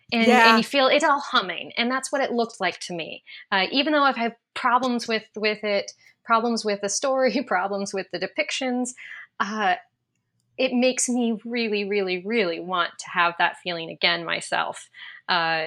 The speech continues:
Speaker 1: and
Speaker 2: Yeah.
Speaker 1: maybe that's another little subconscious reason why I chose this, that it, it feels like being in the best theater production in the world. <laughs>
Speaker 2: So with all of that said, even with the fundamentally infuriating things that this story in general and this movie specifically does,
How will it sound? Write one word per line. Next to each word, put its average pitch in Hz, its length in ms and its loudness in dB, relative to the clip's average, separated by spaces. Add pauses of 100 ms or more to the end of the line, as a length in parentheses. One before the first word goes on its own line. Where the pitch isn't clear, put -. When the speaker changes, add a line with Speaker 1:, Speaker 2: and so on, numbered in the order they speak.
Speaker 1:
and 190 140 0
Speaker 2:
Yeah. 180 320 -2
Speaker 1:
maybe 226 220 2
that's 208 180 2
another 190 240 2
little 180 360 -4
subconscious 175 540 -4
reason 170 220 -4
why 165 180 0
I 165 40 -2
chose 170 340 -2
this, 170 220 -4
that 175 100 -6
it, - 140 -8 (420)
it 220 100 -2
feels 233 200 0
like 202 120 0
being 202 120 0
in 180 80 -4
the 165 80 -6
best - 260 -4
theater 170 220 0
production - 400 -8
in 156 40 -10
the 156 100 -6
world. 156 320 -4 (120)
<laughs> 262 80 4 (800)
Speaker 2:
So 220 200 -2
with 214 160 -2
all 220 160 4
of 220 80 -4
that 208 240 2
said, 196 560 2
even 247 640 0
with 208 320 -2
the 190 220 -2
fundamentally 190 960 -2
infuriating 185 1080 0
things 170 500 -4
that 165 200 0
this 170 140 -4
story 175 420 0
in 165 140 -2
general 170 480 0
and 170 200 -4
this 165 160 -4
movie 170 280 -2
specifically 160 680 -4
does, 151 640 0